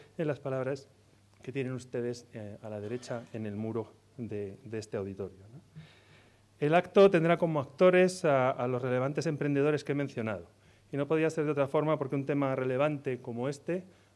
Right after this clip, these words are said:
un tema tan trascendental para el futuro de nuestro país y en general de todas las economías del mundo y de todas las sociedades, tenía que tener también a actores igual de relevantes. Y los que contribuirán a desarrollar el acto, los que he enumerado,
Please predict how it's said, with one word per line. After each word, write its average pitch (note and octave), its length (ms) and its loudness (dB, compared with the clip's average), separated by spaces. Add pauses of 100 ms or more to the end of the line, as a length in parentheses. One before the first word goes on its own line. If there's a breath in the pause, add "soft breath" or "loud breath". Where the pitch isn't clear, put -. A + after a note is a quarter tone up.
un C3+ 100 -8
tema C#3+ 240 -2
tan C3 180 -2
trascendental B2+ 760 -2
para B2+ 160 0
el A#2+ 40 -2
futuro B2+ 520 0
de A#2+ 80 -2
nuestro A#2+ 260 -6
país F3+ 320 -2
y D3 40 -4
en B2+ 60 -6
general C#3 320 -4
de A#2+ 120 -6
todas C3+ 200 -4
las B2+ 140 -6
economías B2+ 480 -6
del A#2+ 80 -8
mundo D#3 380 -4 (360 loud breath)
y D3 60 -4
de C3 80 0
todas B2+ 240 -4
las B2 140 -6
sociedades, C3+ 520 -4 (300 loud breath)
tenía D3+ 300 -2
que C3+ 100 -4
tener C3+ 240 -6
también B2 480 -6 (240)
a A#2+ 120 -6
actores B2+ 520 -2
igual A2 320 -8
de A2+ 80 -6
relevantes. G2+ 640 -8 (340 loud breath)
Y D#3 80 -2
los C#3+ 140 0
que D#3 140 -2
contribuirán D3+ 560 0
a C#3+ 60 0
desarrollar B2+ 380 0
el B2 80 2
acto, E3 280 -2
los B2+ 120 -6
que C3+ 100 -10
he - 20 -6
enumerado, D3 520 -2